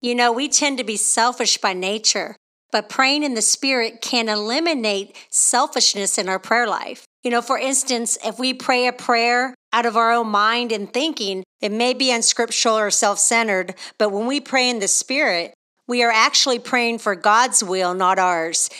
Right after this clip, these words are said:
and his perfect alignment for our lives. Romans eight tells us, "In the same way the Spirit helps us in our weakness, we do not know what we ought to pray for, but the Spirit himself intercedes for us.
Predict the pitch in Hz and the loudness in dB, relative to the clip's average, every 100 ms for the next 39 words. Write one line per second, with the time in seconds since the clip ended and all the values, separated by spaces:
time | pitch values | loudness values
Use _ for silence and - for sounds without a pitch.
0 | - 202 196 160 311 320 - - 262 254 | -6 -4 -4 0 2 2 -2 -2 -2 0
1 | 254 254 214 202 208 208 190 180 196 180 | -2 -2 -2 0 0 0 -4 -4 -2 0
2 | 175 175 170 170 170 - - - _ _ | 0 0 0 -2 -2 -2 -2 -6 _ _
3 | _ _ _ _ - 233 311 381 330 - | _ _ _ _ -2 2 2 2 -2 -2
4 | 285 277 - - 262 269 226 - 233 - | -2 -4 -2 -2 0 0 -2 -2 -2 -2
5 | - - - - 247 247 - - 285 370 | -4 -8 -10 -4 0 2 2 4 2 0
6 | 392 302 277 220 220 233 220 - - 277 | -2 0 2 0 -2 -2 0 0 0 0
7 | 320 349 262 - 294 320 - 240 - 226 | 2 0 -2 0 0 2 0 2 0 0
8 | 226 208 214 277 233 180 - - - - | 0 -2 -4 -6 -8 -4 -4 -2 -4 -6
9 | - 214 311 370 285 233 220 240 277 247 | -8 -4 -2 -2 -2 -2 2 2 2 -2
10 | 240 220 240 240 226 214 247 254 - - | -2 0 -2 -2 -2 2 0 0 -4 -2
11 | 226 214 214 196 185 - - _ - 247 | 0 0 -2 -4 -4 -8 -14 _ -6 -2
12 | 233 - - 269 294 339 - 302 294 - | 2 2 2 0 0 0 -2 -2 0 2
13 | 233 220 - 240 233 226 - 226 202 - | 2 0 -4 -4 -2 0 0 0 -2 -2
14 | 214 190 180 - - - | -2 -2 -2 0 0 -2